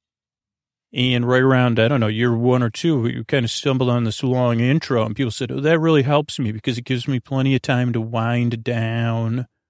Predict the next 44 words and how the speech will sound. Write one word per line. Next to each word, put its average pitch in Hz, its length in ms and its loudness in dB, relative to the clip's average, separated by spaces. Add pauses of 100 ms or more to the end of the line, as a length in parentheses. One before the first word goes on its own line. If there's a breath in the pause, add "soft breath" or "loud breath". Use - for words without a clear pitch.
(400)
or 123 140 -2
to 113 80 -2
get 123 220 2
ready 117 360 2
for 120 200 -2
bed 110 760 0
or 120 160 0
to 113 80 -2
get 117 280 0
comfortable." 113 960 -4 (1080)
Uh, 113 120 -4
it 127 440 -2
sets - 420 -2
up 147 120 -2
the 135 100 -4
bedtime 139 480 0
story, 117 360 0
and 113 80 0
it 117 100 -6
takes - 340 -2
forever. 117 840 0 (300)
But 147 120 -4
the 156 100 -2
thing 180 180 0
about 147 180 2
the - 60 -20
podcast 180 440 -2
is 117 120 -4
you 139 80 -4
could 127 160 0
just 123 180 -2
skip - 240 -2
ahead 123 320 2
if 104 160 -6
you 123 80 -4
want 127 160 0
to 123 60 0
get 120 140 0
right 123 260 0
to 139 100 -4
the 117 100 -2
story. 120 800 0 (480)
You 131 220 -2
could. 117 600 2